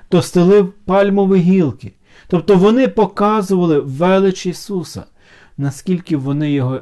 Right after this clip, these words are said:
люблять і шанують, того, хто дарує життя. Що наскільки вони хочуть, щоб він був разом з ними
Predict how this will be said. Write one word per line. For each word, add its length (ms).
люблять 640
і 80
шанують, 600
того, 300
хто 240
дарує 380
життя. 520
Що 160
наскільки 480
вони 260
хочуть, 420
щоб 300
він 400
був 280
разом 360
з 80
ними 300